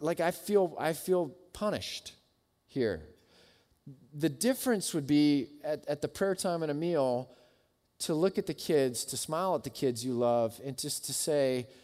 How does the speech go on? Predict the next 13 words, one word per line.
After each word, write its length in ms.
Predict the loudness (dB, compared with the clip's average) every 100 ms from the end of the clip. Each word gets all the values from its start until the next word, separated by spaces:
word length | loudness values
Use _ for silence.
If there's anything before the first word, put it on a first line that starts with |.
| _ _
"Let's 160 | -12 -6
give 180 | -2 -4
thanks 840 | -4 -6 -4 -6 -8 -6 -6 -6 -14 _ _
for 180 | -6 0
what 220 | 0 -2
God 240 | -2 0
has 140 | -2 -4
provided, 720 | -8 -4 -2 0 0 -4 -8 _ _ _ _ -18
because 320 | -10 -8 -6
we 200 | -6 -6
have 440 | -6 -8 -6 -6
an 100 | -6
abundance." 800 | -6 -6 -8 -6 -10 -10 -12 -12